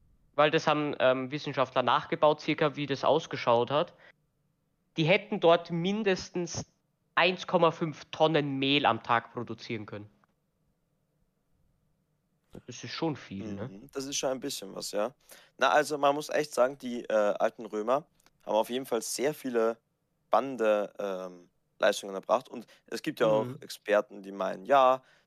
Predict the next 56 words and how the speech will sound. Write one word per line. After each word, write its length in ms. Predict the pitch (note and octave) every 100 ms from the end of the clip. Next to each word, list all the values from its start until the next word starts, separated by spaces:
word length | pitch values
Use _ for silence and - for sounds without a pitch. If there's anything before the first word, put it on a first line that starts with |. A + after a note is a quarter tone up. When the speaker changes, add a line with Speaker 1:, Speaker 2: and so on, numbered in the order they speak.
| _
Speaker 2:
wenn 260 | G2 G2 G2
man 140 | F#2+
den 140 | G#2
Römern 340 | G2+ G#2+ G#2 G2+
noch 140 | G2
ein 100 | G2+
bisschen 240 | B2 - G#2
mehr 120 | G2
Zeit 260 | A#2+ C3+
gegeben 340 | - - G#2+ G#2+
hätte, 380 | G#2+ - G#2+ G#2+ _ _ _
hätten 280 | - G#2 B2+
sie 180 | - G2
auch 180 | G#2+ -
gleich 280 | G#2 A2
industrialisieren 920 | - A2+ G#2 - A2 G2+ G2 D3 B2+
können. 340 | G#2 G2+ G#2+ D3+ _ _ _ -
Da 80 | G2+
hätte 100 | C3
man 80 | B2
Speaker 1:
Ja, 80 |
Speaker 2:
das 100 | C3+
Speaker 1:
die 60 | C3
hätten 100 | B2
Speaker 2:
Mittelalter 200 | G#2 A#2
Speaker 1:
wahrscheinlich 340 | A2+ - B2 -
Speaker 2:
übersprungen. 300 | C3+ B2 A2+
Speaker 1:
schon, 80 | _ _ -
die, 160 | A#2
die, 40 | G#2+
die 20 |
Speaker 2:
Aber 300 | A2+ A#2 C3+
Speaker 1:
Dampfmaschine 640 | B2+ A#2 - C#3 C3 D3+ E3
Speaker 2:
das, 0 |
Speaker 1:
hätten 200 | D#3+ E3+
sie 120 | E3
schon 140 | - C3
Speaker 2:
das 160 | A2+
Ding 160 | A2+ G#2
Speaker 1:
erfinden 160 | C3 D3
Speaker 2:
ist, 160 | A#2+
Speaker 1:
können. 180 | C#3 - -
Speaker 2:
man 120 | B2
muss 160 | C3+ D3
halt 120 | B2+
auch 100 | B2
irgendwie 240 | C3+ C#3 B2+
bedenken, 640 | C#3 - B2+ B2 B2+ B2+ _ _ _ -
die 80 | A#2+
Römer 380 | B2 C#3 C#3+ B2+
hatten 260 | B2 B2+
für 400 | - B2+ B2 A#2+ -
knapp 260 | C3+ E3 -
za-, 220 | - A2
tausend 480 | - B2+ D3+ D3 A2
Jahre, 440 | G#2+ A#2+ C3 A#2